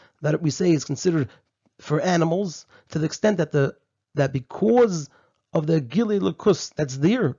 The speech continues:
a person and animal are the same. That's why Kishekala lachaya, kala la'adam. There's such a great Gilui Lukus that over there, an, an, a person and an animal are the same.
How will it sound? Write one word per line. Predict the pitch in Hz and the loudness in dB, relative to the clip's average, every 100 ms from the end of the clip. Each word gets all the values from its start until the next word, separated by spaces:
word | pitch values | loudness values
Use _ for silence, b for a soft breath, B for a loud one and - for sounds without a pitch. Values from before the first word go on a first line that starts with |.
| - | -4
a | 143 | -2
person | - 226 - 139 - | 0 0 0 -4 -2
and | 156 - | -4 -4
animal | 226 214 190 175 170 | -2 0 2 0 -2
are | - | -2
the | 156 | -2
same. | 151 180 175 143 - | -2 -4 -4 -6 -4
That's | 156 160 | -4 0
why | 160 | -2
Kishekala | - 147 143 - 185 180 160 165 | -2 -6 -8 -2 0 0 -2 -4
lachaya, | - 196 165 156 | -2 0 -2 0
kala | - 180 | 0 2
la'adam. | 170 180 175 131 B B B | 2 0 0 -2 B B B
There's | 139 - | -10 -4
such | 202 180 | -4 -4
a | |
great | 151 120 160 190 - b 127 | -6 0 2 2 -2 b -10
Gilui | 123 190 190 170 | -2 2 4 2
Lukus | 165 226 - | 2 0 0
that | 156 | -2
over | 156 160 | 0 0
there, | 208 185 - B B _ _ _ _ _ - | 2 2 0 B B _ _ _ _ _ -2
an, | 185 196 | 0 0
an, | - 156 - | 0 -2 -2
a | 151 | 0
person | - 202 - 151 | 4 4 4 0
and | 151 | 0
an | - | 0
animal | 190 180 170 156 b _ | 0 2 0 -2 b _
are | 160 | -2
the | 156 | -2
same. | 151 185 170 135 | 0 -2 -2 -4